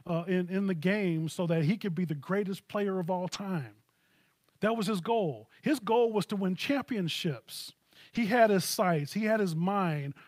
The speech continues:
on something bigger and greater, but he knew he needed the fundamentals in order to do that.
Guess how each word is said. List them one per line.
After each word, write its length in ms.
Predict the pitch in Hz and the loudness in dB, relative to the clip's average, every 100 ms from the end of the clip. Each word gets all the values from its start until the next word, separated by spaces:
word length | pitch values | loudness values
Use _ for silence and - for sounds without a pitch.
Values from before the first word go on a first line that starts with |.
| - | -10
on 180 | 170 165 | -4 -2
something 680 | 147 190 170 180 160 156 147 - - _ - 120 | 0 0 0 -2 -2 -2 -6 -10 -20 _ -18 0
bigger 560 | 190 190 160 170 160 151 - - | 2 4 2 0 -2 -4 -10 -8
and 120 | 160 | -6
greater, 360 | 131 156 180 160 | -2 2 2 2
but 240 | 131 165 | 2 0
he 160 | 127 208 | 2 -2
knew 640 | 202 262 320 196 151 143 - _ _ _ | 0 0 2 0 -2 -4 -10 _ _ _
he 160 | - 208 | -6 -2
needed 260 | 185 170 151 | 2 2 0
the 80 | |
fundamentals 640 | 143 180 156 156 165 147 135 | -2 -2 -2 -2 -2 -2 -6
in 80 | 135 | -8
order 220 | 135 123 | -8 -10
to 40 | |
do 200 | 123 131 | -8 -8
that. 260 | 117 104 | -8 -14